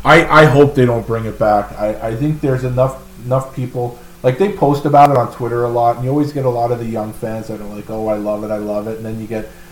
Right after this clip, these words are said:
you know, like, old cranky men like me that go, "Just put that thing in mothballs and leave it." Like, I think, you know, it just, um, for someone like myself who lived through it, it's just, it's just bad memories. And,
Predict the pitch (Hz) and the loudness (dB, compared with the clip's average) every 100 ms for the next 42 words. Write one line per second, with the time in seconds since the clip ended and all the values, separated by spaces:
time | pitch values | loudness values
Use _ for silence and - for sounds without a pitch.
0 | - 120 117 107 110 110 113 117 - 117 | -14 -4 0 2 0 -2 -6 -6 -6 -6
1 | 117 - 110 113 117 110 101 113 110 107 | -4 -8 -6 -6 -4 -6 -6 -6 -6 -6
2 | 104 110 104 104 104 - - 120 117 117 | -6 -8 -8 -8 -10 -10 -8 -4 -4 -4
3 | 120 117 110 110 117 - 110 107 107 107 | -6 -8 -6 -4 -6 -8 -10 -8 -8 -8
4 | 117 120 117 113 104 - - - - - | -6 -4 -4 -4 -8 -8 -16 -16 -12 -2
5 | 127 170 190 - - 160 156 147 143 139 | 2 2 0 -4 0 6 6 6 4 -2
6 | - 156 147 - 131 123 120 113 104 - | 2 2 2 2 4 6 4 -2 -10 -16
7 | - - - - 135 - 147 156 151 139 | -20 -20 -20 -6 -4 4 6 6 6 4
8 | 135 127 - 147 135 135 117 127 127 135 | 2 -2 4 4 4 0 -2 -2 -4 -4
9 | 120 117 113 110 - 143 - - 127 - | -2 -2 -4 -6 -4 -4 -4 -6 -6 -4
10 | 170 - - - 139 156 117 110 127 127 | -6 -6 -10 -4 2 2 0 -2 -2 -2
11 | 110 104 110 107 | -4 -8 -8 -10